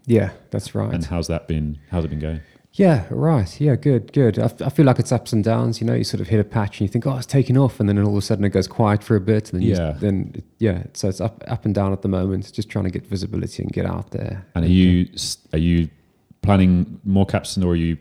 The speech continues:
Speaker 2: you focusing on the ones you've got at the moment?
Speaker 1: Uh, I've got, in my head, I've got a whole product line,
Speaker 2: Mm-hmm.
Speaker 1: but it's just bringing that, getting, getting the funds in, sort of the
Speaker 2: Yeah.
Speaker 1: balance of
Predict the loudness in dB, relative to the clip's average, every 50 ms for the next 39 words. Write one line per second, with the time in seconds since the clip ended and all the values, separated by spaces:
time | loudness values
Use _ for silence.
0 | _ _ -12 -8 -4 -2 -2 -2 -2 -4 -4 -2 -2 -2 -2 -4 -4 -4 -4 -4
1 | -4 -4 -6 -6 -4 -4 -6 -6 -8 -12 -18 _ _ _ _ -4 -4 -2 -2 -2
2 | -2 -4 -4 -4 -4 -6 -6 -6 -6 -10 _ -20 -20 _ -4 -2 -2 -2 0 -2
3 | -4 -2 -2 0 0 0 0 0 0 0 0 2 0 -2 -2 0 0 0 0 0
4 | 0 2 2 4 4 4 4 2 0 -4 -6 -6 -4 -4 -4 -4 -6 _ _ 0
5 | 2 2 2 2 0 -4 -2 2 2 4 4 4 2 2 0 -2 -4 -8 -14 -18
6 | -18 -18 -6 -2 0 2 2 2 2 0 -2 -4 -10 -20 -6 0 2 4 4 4
7 | 4 2 2 2 2 2 4 4 2 0 0 -2 -2 0 0 2 2 0 0 -2
8 | -4 -2 -2 -2 -2 -2 -2 -4 -2 0 2 2 2 2 0 -2 -4 -6 -10 -12
9 | -14 -12 -10 -8 -8 -8 -8 -12